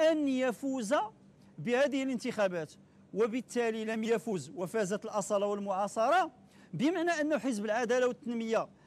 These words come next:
أولا خسر هذا الرهان لكي يبين بأن الأول. الأمر الثاني هو حزب العدالة والتنمية قاد هذه الانتخابات بطعم الاستفتاء.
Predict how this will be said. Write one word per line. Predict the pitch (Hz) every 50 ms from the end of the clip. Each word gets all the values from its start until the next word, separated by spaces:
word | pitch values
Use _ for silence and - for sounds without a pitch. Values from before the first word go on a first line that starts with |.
| - - - - - - -
أولا | 254 285 269 262 262 269 285 277
خسر | - - 247 226 - 240 240 233 233
هذا | 208 208 220 190 220
الرهان | 226 262 349 294 285 294 262 175 135 - - - - - - _ _ - - -
لكي | 170 208 - - 226 202
يبين | 233 233 190 247 277 294
بأن | 254 302 285 269 262
الأول. | 262 277 285 262 247 226 208 180 143 - - - - - - - -
الأمر | 196 285 320 339 330 339 330 320
الثاني | 302 - - 294 285 269 262
هو | 240 240 247
حزب | 180 254 254 185 175
العدالة | 226 233 262 254 240 269 262 277
والتنمية | 277 247 - - 254 262 262 247 262 269 311 453 453 403 330 - - - - - - - - - - - - -
قاد | - 294 294 285 240 294
هذه | 269 226 240 269 269 233 269 254 262
الانتخابات | 262 262 262 247 - 269 254 - 262 262 269 220 320 349 - -
بطعم | 196 247 262 - 262 214 220 240 240
الاستفتاء. | 247 240 262 233 - - - 233 226 - - - 320 330 247 -